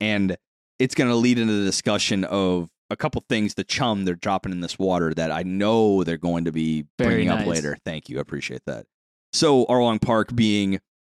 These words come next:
Speaker 1: there's an island where one of our main characters, Nami, um, was from, and, uh, she was introduced earlier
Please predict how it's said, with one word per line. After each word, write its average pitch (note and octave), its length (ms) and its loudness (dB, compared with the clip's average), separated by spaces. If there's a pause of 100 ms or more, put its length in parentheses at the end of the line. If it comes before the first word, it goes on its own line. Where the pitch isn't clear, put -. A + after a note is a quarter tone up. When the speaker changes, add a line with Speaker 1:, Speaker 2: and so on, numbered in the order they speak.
Speaker 1:
there's F#2+ 140 0
an G#2 120 -4
island C3+ 480 4
where A2+ 80 4
one G#2+ 160 2
of G#2 80 2
our G2 80 2
main G2 220 2
characters, F#2+ 480 0
Nami, A2 640 2 (360)
um, F2+ 360 2
was F2+ 240 -2 (160)
from, C#3 480 2 (200)
and, G#2 540 2
uh, G2 440 2 (100)
she G#2 320 0
was G2 400 2
introduced C3 580 0
earlier G#2+ 600 2